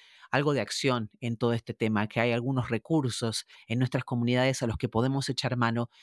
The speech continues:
¿Qué medidas importantes cree usted que deberíamos tomar como mujeres si creemos que la salud mental y el bienestar se han visto comprometidos o afectados por el diagnóstico o por una intervención?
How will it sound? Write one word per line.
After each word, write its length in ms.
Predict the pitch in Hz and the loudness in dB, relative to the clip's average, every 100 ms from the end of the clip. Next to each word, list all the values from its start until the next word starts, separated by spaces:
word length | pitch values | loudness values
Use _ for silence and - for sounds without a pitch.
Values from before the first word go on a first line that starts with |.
| - - | -20 -6
¿Qué 100 | - | 0
medidas 480 | 294 277 285 202 170 | 2 4 4 4 0
importantes 540 | 143 135 120 135 127 120 | -4 -4 -2 -2 -2 -6
cree 200 | - 151 | -2 -2
usted 260 | 139 156 151 | 0 -2 0
que 120 | 139 | 0
deberíamos 500 | 127 127 147 151 - | 0 2 2 0 -2
tomar 400 | 127 131 147 123 | -2 2 2 0
como 200 | 120 123 | -2 -2
mujeres 680 | 120 - 208 175 135 - - - - - | -2 0 2 4 2 0 -8 -20 -16 -2
si 180 | 202 | -2
creemos 440 | - 160 233 339 - | 2 4 4 2 0
que 280 | 156 147 - _ - | 2 2 0 _ -4
la 100 | 127 | 0
salud 240 | 143 156 | 2 4
mental 540 | 165 139 143 156 151 | 2 2 2 2 2
y 80 | 135 | 2
el 40 | 123 | 0
bienestar 540 | 127 117 - 151 151 | 0 -2 0 0 0
se 160 | - 151 | -4 -2
han 80 | |
visto 400 | 165 165 185 147 - _ | -2 0 2 2 0 _
comprometidos 880 | - 123 113 120 117 220 196 139 - | -6 -2 0 0 2 6 6 4 -2
o 20 | |
afectados 800 | 117 131 117 185 262 170 127 - - | -4 -6 0 0 2 -2 -4 -8 -8
por 120 | 131 | -4
el 120 | 139 | -2
diagnóstico 800 | 135 139 190 - 156 - 131 127 | -2 0 -2 -2 -8 -4 0 0
o 260 | - 131 | -2 -6
por 180 | - 135 | -4 -4
una 160 | 147 151 | -2 0
intervención? 880 | 139 127 127 117 - 160 131 120 | 0 0 0 0 0 2 2 -2